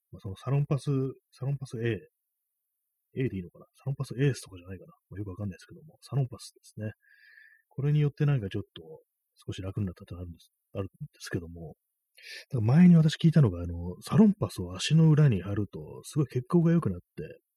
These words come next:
それで、なんか痩せる、痩せたっていう話を聞いて、私今足の裏に貼ってるんですけども、効くんですかね？どうなんですかね？なんか足の裏がちょっとひんやりとかいうか、スーッとしてる感じなんですけども、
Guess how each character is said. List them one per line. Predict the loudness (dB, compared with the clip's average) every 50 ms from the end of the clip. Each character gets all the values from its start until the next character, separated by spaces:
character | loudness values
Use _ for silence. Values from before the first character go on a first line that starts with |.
| _ _ _ _ _ _ _ _ -20 -20 -20 _ _ _ _
そ | -6 -2
れ | -2 0
で、 | 2 2 2 2 2 0 -4 _ _ _ _ _ _ -6
な | -6
ん | -4
か | -4
痩 | -4 -4 -4
せ | -2 2 4 4
る、 | 4 2 -2 _ -10
痩 | -8 -6 -4
せ | -2 -2
た | -2 -2
っ | -4 _
て | -10 -12
い | -12
う | -12
話 | -14 -18 -16 -16 -16 -18
を | -18 _ _ _ _ _ -8
聞 | -6 -6
い | -4
て、 | -4 -6 -8 -8 -16 _ _ _ _ _ _ _ _ _ _ _ _ _ _ _ _ _ _ _ _ _ _ _ _ _ _ _ -12
私 | -8 -4 -2 0 2
今 | 0 0 0 -2 -4
足 | -4 -4 0 0 4
の | 4
裏 | 4 4 4
に | 0 0
貼 | -4 -6
っ | -8
て | _ 2 4
る | 4 4 4
ん | 0
で | -2 -6
す | -10 -12
け | -12 -12
ど | -10 -10
も、 | -12 -12 -14 -16 -20 _ _ _ _ -20 -20 -20 -20 -20 -20 -20 -20 _ _ _ _ _ _ _ -20 -20 -20 -20
効 | -18 -6 0
く | 2 2
ん | 2
で | 2
す | 0 -4
か | -4
ね？ | -4 0
ど | 2 2
う |
な | 2 2
ん | 0
で | -4 -10
す | -14 -12
か | -10 -6
ね？ | -6 -4 -2
な | -2
ん | -2
か | -4 -4 -8 -8 -12 -16 _ _ _
足 | -10 -8 -2 2 6
の | 6 6
裏 | 6 6 4 2
が | 2 0
ち | -4 -6
ょ |
っ | -8
と | -8 -8 -10 -10 _
ひ | -8 -2 0
ん | 2
や | 4 4
り | 4 2
と | 0 -4
か | -6
い | -6 -6
う | -6
か、 | -8 -8 -12
ス | -10 -6 -4
ー | -4 -4
ッ |
と | -2 -2 -4
し | -2 0
て | 0
る | 2 4 4 4 4 6 6 6 6 6 4 4
感 | 2 0 2
じ | 2 2
な | 0 0 0
ん | -2 -4
で | -6 -12
す | -16 -16 -12
け | -12 -12
ど | -12 -12
も、 | -16 -16 -18 -18